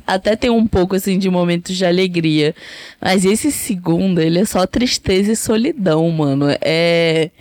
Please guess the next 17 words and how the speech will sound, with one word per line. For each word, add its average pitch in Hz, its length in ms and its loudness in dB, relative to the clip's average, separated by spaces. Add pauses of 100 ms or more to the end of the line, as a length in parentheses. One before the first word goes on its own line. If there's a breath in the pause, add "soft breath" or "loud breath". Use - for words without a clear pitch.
(520 loud breath)
é 175 140 -2
um, 202 560 0
é 185 180 0
uma 208 280 2
questão 226 920 0
depois 214 460 0
da 202 220 2
outra, 185 560 0
quando 190 260 -4
você 196 160 -2
vê, 190 140 0
você 208 100 -2
não 202 140 0
tá 214 180 0
nem 196 220 2
respirando 202 1040 0
de, 185 320 -4